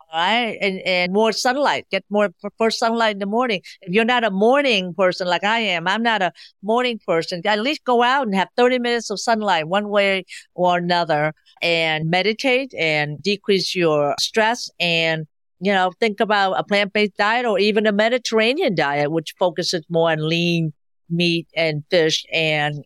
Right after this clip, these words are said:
fruits and vegetables, and explore mindfulness techniques and which one will work for you, M B S R.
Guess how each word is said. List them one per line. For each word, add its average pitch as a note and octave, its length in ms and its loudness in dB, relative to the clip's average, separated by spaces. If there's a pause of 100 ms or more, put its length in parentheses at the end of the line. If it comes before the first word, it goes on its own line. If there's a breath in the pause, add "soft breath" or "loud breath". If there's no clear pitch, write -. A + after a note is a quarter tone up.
(100)
fruits F#3 320 0
and D3+ 400 -2
vegetables, F3 720 0 (340)
and F3 260 -2
explore A3+ 640 0
mindfulness G3 920 0 (120)
techniques E3 600 -4
and D3+ 160 -2
which F#3+ 200 -2
one A3 180 0
will F#3+ 120 2
work F#3+ 320 0
for F#3 120 -2
you, C#3+ 240 -2
M F#3+ 220 -2
B G3+ 460 -2
S F#3 240 -2
R. F#3 400 0